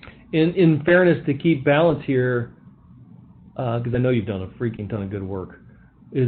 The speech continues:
there, wh-, what's left? I mean, what, what would you like to see, or what, what's still on the, on the agenda to, to, to, to transform?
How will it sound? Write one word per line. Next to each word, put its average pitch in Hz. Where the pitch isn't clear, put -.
there, 131
wh-, 147
what's 156
left? 135
I 127
mean, 127
what, 139
what 143
would 135
you 127
like 120
to 120
see, 117
or 117
what, 123
what's 135
still 156
on 139
the, 123
on 120
the 120
agenda 117
to, 107
to, 104
to, 104
to 101
transform? 117